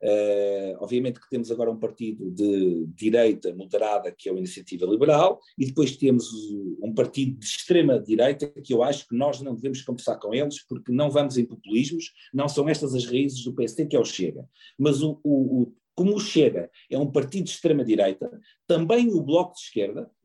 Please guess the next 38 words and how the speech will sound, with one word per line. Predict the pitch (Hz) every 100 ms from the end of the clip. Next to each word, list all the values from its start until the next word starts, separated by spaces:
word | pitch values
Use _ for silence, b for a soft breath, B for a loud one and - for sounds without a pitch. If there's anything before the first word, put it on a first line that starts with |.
| -
é | 151
um | 160
partido | 160 151 175 180
radical | - 190 170 - 175 196
de |
esquerda, | - - 160 151 127 - _ _
tal | 156 143
e | 147
qual | 175 180
como | 170
o | 160
Partido | 160 156 156 -
Comunista | 127 135 156 175 -
é | 175
um | 170
partido | 160 170 180
de |
extrema-esquerda. | - 175 175 170 - 160 135 127 - b b 160
E | 170 196 165 -
quando, | 196 214 170 139
em | 135
dois | 147 147
mil | 226
e | 214
quinze, | - 123 101 85 -
o | 123
Partido | 123 - 101 95
Socialista | - 143 123 - 107 95
faz | - 143 110 110
a | 120
chamada | - 156 175 156
geringonça | 127 139 139 104 92 - - _ b b -
com | 156 147
dois | 131 196 233 220
partidos | - 165 143 131 123 123 120 107
de | 107
extrema-esquerda | 101 - 156 185 175 - - 180 98 104 107
radical, | 160 160 139 113 92 90